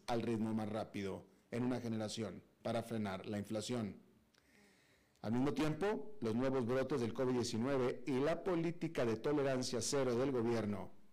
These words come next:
que requiere como respuesta draconianos y a confinamientos y cierres, han frenado el crecimiento general de China. La moneda estadounidense ha subido un nueve por ciento frente al yuan este año.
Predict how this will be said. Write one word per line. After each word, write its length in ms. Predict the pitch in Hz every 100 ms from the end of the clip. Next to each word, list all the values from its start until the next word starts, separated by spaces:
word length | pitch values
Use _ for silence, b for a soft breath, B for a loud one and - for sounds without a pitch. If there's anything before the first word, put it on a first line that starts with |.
| -
que 120 | 101
requiere 720 | 104 107 - 180 170 135 113
como 200 | - 110
respuesta 640 | 107 107 - 143 143 - 110
draconianos 840 | 117 139 135 123 131 131 127 -
y 140 | 156 -
a 140 | 139
confinamientos 760 | - 107 113 117 131 131 120 101
y 60 |
cierres, 520 | 98 156 147 120 - - B B B B B
han 280 | 151 160 160
frenado 720 | 156 147 113 131 123 117 120 -
el 180 | 131 135
crecimiento 600 | 131 123 131 110 104 110
general 380 | 113 110 101 98
de 100 | 107
China. 380 | 131 117 98 - - _ _ _ b b b b b b b b
La 120 | 127 139
moneda 260 | 156 160
estadounidense 680 | 151 156 143 135 147 151 165
ha 60 | 147
subido 320 | 151 147 143
un 240 | 135 131
nueve 260 | 151 165 175
por 240 | 165 147
ciento 400 | - 170 160 139
frente 380 | - 151 156 143
al 120 | 123
yuan 360 | 120 147 160 165
este 280 | 131 - 139
año. 400 | 127 123 104